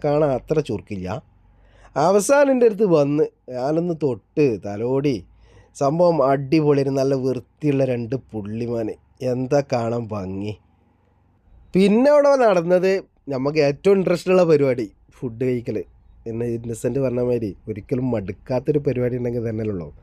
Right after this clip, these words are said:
നല്ല ആടുമന്തി. സൗദി അറേബ്യയിലെ ആടുമന്തി എന്ന് പറഞ്ഞാൽ തന്നെ നിങ്ങൾക്ക് പിന്നെ ഞാൻ ഇനി പറഞ്ഞു തരണ്ടല്ലോ. കിടിലൻ സാധനം. അളിയാൻ തിന്നായിരുന്നപ്പോൾ അളിയാ തിന്ന് തൊടലാന്ന് പറഞ്ഞാണ്ട് ഫോൺ കയ്യിൽ കൊടുത്തുകൊണ്ട് ഒന്ന് വീഡിയോ എടുക്കാറുണ്ട്. അളിയാൻ മനസ്സില്ലാ മനസ്സോടെ എടുത്ത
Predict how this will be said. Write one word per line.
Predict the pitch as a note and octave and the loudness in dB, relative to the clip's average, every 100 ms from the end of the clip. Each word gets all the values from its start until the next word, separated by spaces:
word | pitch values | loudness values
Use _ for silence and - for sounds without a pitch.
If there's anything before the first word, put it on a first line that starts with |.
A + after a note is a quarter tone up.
| - - - - | -20 -20 -10 0
നല്ല | G3+ G#3 G3+ G3 E3 C3+ C3+ | 2 6 6 6 4 0 -2
ആടുമന്തി. | C3+ C#3 C#3+ C#3 C3+ A#2+ - _ _ _ _ _ _ - | -4 -2 -2 -4 -6 -10 -14 _ _ _ _ _ _ -4
സൗദി | C3 C3+ C#3+ | 0 2 2
അറേബ്യയിലെ | D3 D#3 D3 | 4 4 4
ആടുമന്തി | D3 D#3 D3+ D#3+ | 4 4 2 2
എന്ന് | D#3 | 2
പറഞ്ഞാൽ | D#3 D3+ | 0 0
തന്നെ | D#3+ D#3+ | 0 2
നിങ്ങൾക്ക് | D#3+ D#3+ D#3 | 2 2 0
പിന്നെ | D#3+ D#3+ D#3+ | -2 0 0
ഞാൻ | D#3+ | 0
ഇനി | E3 D#3 | -2 -2
പറഞ്ഞു | D3 D3 D#3 | -2 0 0
തരണ്ടല്ലോ. | D3 C3+ A2 F2 - _ | 0 -2 -4 -8 -12 _
കിടിലൻ | E3 E3 D3 E3+ F3 D#3 B2 | -2 -2 0 2 2 0 -4
സാധനം. | G2+ F2 D#2+ - | -8 -10 -14 -4
അളിയാൻ | A2+ D3+ F#3+ | 0 2 4
തിന്നായിരുന്നപ്പോൾ | F#3 F3+ F#3 F3+ F3 D#3+ | 4 4 4 2 2 2
അളിയാ | D#3 E3+ E3 | 4 2 0
തിന്ന് | E3 F3 E3+ D3+ | 2 2 4 2
തൊടലാന്ന് | D#3+ E3+ F3+ F3+ F3 | 2 4 4 4 4
പറഞ്ഞാണ്ട് | E3 D#3+ D#3 B2+ | 2 2 0 -2
ഫോൺ | D3 C#3+ D#3+ E3+ | -4 -2 0 0
കയ്യിൽ | D3 D3 D3 | 0 0 -2
കൊടുത്തുകൊണ്ട് | B2+ C3+ C3+ A#2+ | -4 -4 -4 -4
ഒന്ന് | C3+ D3+ C3 | -6 -6 -4
വീഡിയോ | C3+ C#3 | -2 -2
എടുക്കാറുണ്ട്. | C3+ B2 A#2 F#2 - _ _ _ _ - | -4 -6 -8 -8 -18 _ _ _ _ -12
അളിയാൻ | G#2+ C3+ D#3+ D#3 | -6 -2 0 2
മനസ്സില്ലാ | D3 C#3 D#3+ E3+ E3 | 0 -2 0 2 4
മനസ്സോടെ | E3 D#3+ F3 E3 | 2 2 2 2
എടുത്ത | D#3+ | 2